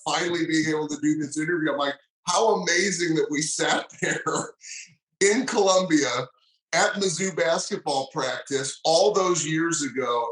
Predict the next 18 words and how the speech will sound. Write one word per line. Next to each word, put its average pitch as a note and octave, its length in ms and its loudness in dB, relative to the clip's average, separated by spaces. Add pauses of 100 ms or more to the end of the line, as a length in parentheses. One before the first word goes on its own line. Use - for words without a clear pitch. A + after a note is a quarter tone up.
(100)
and C3 120 -6
now C#3 340 2
to C#3 140 -6
be B2+ 200 -4
here B2 280 -4
today." A#2 360 0
It, C3 160 -2
it's C#3 200 -2
just D3+ 260 0
awesome, B2+ 400 0
and A#2 100 -4
I A#2 80 0
appreciate A#2+ 480 -6
you - 160 -12
coming A2 180 -2
on G#2 160 -6
the - 60 -20
show. - 360 -8